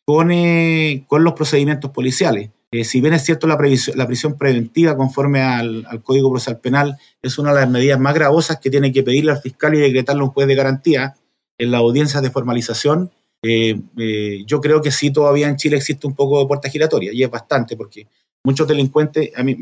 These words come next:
a mí en el área de seguridad privada donde estoy trabajando ahora, muchos delincuentes que se han tomado detenidos en la mañana, en la tarde andan delincuen-, andan cometiendo delitos de nuevo.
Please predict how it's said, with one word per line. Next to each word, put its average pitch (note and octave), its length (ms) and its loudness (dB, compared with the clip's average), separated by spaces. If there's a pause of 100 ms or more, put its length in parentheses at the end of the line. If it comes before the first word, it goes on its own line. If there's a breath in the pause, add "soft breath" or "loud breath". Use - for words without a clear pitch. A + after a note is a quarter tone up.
a - 60 -6
mí C#3 160 4
en D3 100 0
el C#3 80 0
área D3 200 4
de C#3+ 40 -2
seguridad C#3 380 2
privada C3+ 220 4
donde E3 100 2
estoy D#3 160 -2
trabajando D3+ 420 0
ahora, C#3+ 320 2 (340)
muchos C3+ 200 2
delincuentes D#3 520 2
que D#3 80 -2
se D3+ 120 0
han C#3+ 80 -2
tomado D3+ 300 2
detenidos D3 280 2
en D3 60 2
la C#3+ 80 4
mañana, C#3 400 2
en D3+ 100 2
la C3 80 2
tarde D3 240 0
andan C#3 200 0
delincuen-, C3+ 460 0
andan B2+ 340 -2
cometiendo B2+ 380 -2
delitos B2+ 280 0
de C#3 60 0
nuevo. F3+ 300 0